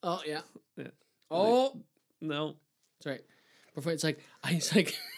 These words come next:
Speaker 1: it's like porn. It's like, "I can't get it up if you're looking." <laughs> I don't think porn stars have that problem. Shows how much
Speaker 2: Certainly
Speaker 1: I know about
Speaker 2: doesn't seem like
Speaker 1: yeah,
Speaker 2: it.
Speaker 1: shows how much I know about porn.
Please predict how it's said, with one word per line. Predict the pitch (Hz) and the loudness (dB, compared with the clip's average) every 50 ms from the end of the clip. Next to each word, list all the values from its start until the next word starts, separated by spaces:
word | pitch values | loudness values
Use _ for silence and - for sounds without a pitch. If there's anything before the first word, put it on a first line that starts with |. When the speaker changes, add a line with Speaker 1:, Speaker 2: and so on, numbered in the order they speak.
| - - _ _ - - - - - | -18 -20 _ _ -20 -20 -20 -6 0
Speaker 1:
it's | - 196 - | 0 4 6
like | 214 185 180 | 6 4 4
porn. | - 208 | 4 2
It's | 165 160 | 0 0
like, | 147 - - - | -4 -8 -10 -10
"I | - | -6
can't | - - 214 220 208 | 0 4 6 6 6
get | 196 208 | 6 6
it | 208 214 | 6 6
up | 226 - | 4 4
if | 185 156 143 | 2 0 2
you're | 170 175 | 2 4
looking." | 214 240 233 - 139 113 - | 4 2 2 0 -2 -2 2
<laughs> | - 320 - 254 - - - - - 226 - - - - - - - - - - - - - - - - - - - _ _ - - - _ _ - - - - - - - - - - | 2 2 2 2 -2 -8 -2 2 2 2 2 0 -10 -20 -20 -20 -20 -20 -20 -20 -20 -20 -20 -20 -20 -20 -18 -18 -20 _ _ -20 -20 -20 _ _ -4 -4 -4 -6 -20 -18 -16 -10 -4 0
I | |
don't | 190 220 | 2 4
think | 262 269 202 - | 4 2 2 0
porn | - 185 185 180 | 0 0 2 2
stars | 175 - 175 156 143 147 | 0 0 -2 -2 0 0
have | 143 135 | -2 -2
that | 135 131 123 - | -2 -2 -4 -4
problem. | 127 120 117 107 92 92 98 - _ - - - _ _ - _ - - - - - - - - | -6 -6 -6 -6 -6 -10 -12 -14 _ -14 -14 -14 _ _ -20 _ -18 -18 -18 -18 -20 -20 -18 -10
Shows | - - 208 220 190 | -2 0 2 2 4
how | 190 | 4
much | 170 160 196 | 2 2 2
Speaker 2:
Certainly | 254 - - 269 | 2 2 4 4
Speaker 1:
I | 254 | 4
know | 233 233 | 4 4
about | 220 | 4
Speaker 2:
doesn't | 196 180 170 165 180 | 4 0 -2 -2 -4
seem | 180 - - 185 196 233 220 180 | -4 -2 -2 -2 -2 -2 0 0
like | 147 131 117 104 | 0 0 0 0
Speaker 1:
yeah, | 120 131 | -2 -4
Speaker 2:
it. | - | -4
Speaker 1:
shows | - 196 175 | -4 -4 -2
how | 180 | -2
much | 151 139 135 135 | -2 -2 -2 -4
I | 123 | -6
know | 120 113 | -6 -6
about | 110 104 98 92 | -8 -8 -12 -12
porn. | - 110 95 85 | -14 -16 -16 -16